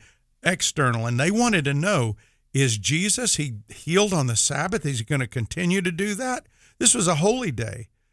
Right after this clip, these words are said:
I mean, this was their way to show we're really pious, we're really holy by making sure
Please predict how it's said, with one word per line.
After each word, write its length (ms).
I 60
mean, 260
this 300
was 300
their 400
way 640
to 80
show 340
we're 220
really 300
pious, 640
we're 140
really 300
holy 400
by 160
making 420
sure 400